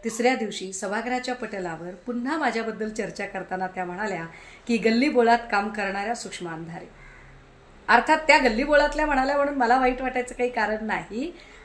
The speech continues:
परंतु आपण एखाद्याला नेता वगैरे म्हटलं आणि विरोधकांनी लगेच आपल्या कोणीतरी वरिष्ठांनी चूक लक्षात आणून दिली म्हणून त्याला गल्लीबोळातला ठरवायचा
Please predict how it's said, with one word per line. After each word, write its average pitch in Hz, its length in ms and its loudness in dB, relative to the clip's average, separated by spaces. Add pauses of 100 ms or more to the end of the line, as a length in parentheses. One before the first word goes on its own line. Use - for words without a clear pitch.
(140)
परंतु 311 600 6 (1300)
आपण 311 380 6
एखाद्याला 285 880 2
नेता 240 400 2
वगैरे 277 280 4
म्हटलं 247 360 -4
आणि 214 320 -2
विरोधकांनी 254 600 0 (300)
लगेच 262 300 4
आपल्या 254 320 2
कोणीतरी 262 380 -2
वरिष्ठांनी 247 500 -2
चूक 262 280 -6
लक्षात 262 380 0
आणून 254 240 2
दिली 202 240 -4 (320)
म्हणून 220 220 0
त्याला 269 260 4
गल्लीबोळातला 254 720 2
ठरवायचा 233 640 0